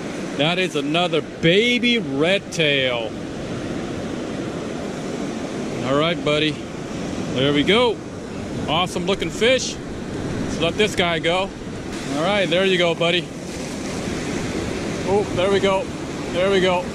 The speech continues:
There we go, guys. Uh, we'll make this my last fish. Last fish. Probably another silver. There we go. Uh, decent size silver. Okay, buddy.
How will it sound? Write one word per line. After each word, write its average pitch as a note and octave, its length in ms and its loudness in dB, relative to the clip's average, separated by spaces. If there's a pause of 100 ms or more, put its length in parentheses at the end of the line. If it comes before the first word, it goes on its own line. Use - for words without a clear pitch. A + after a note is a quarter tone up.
(120)
There F3+ 120 4
we G3+ 80 8
go, G#3 180 6
guys. F#3+ 400 2 (360)
Uh, F#3 880 4
we'll A3 220 4
make G#3+ 240 4 (100)
this G#3+ 640 2
my F#3 180 0
last G3+ 360 0
fish. - 560 0 (320)
Last F3+ 240 -2
fish. - 360 2 (120)
Probably C4+ 260 6
another G3+ 260 4
silver. E3+ 520 4 (1120)
There E3+ 260 4
we D#3+ 140 4
go. E3 460 4 (580)
Uh, F#3 600 2 (760)
decent G3+ 320 4
size E3 320 2
silver. E3 460 4 (880)
Okay, E3+ 420 4
buddy. D3+ 380 2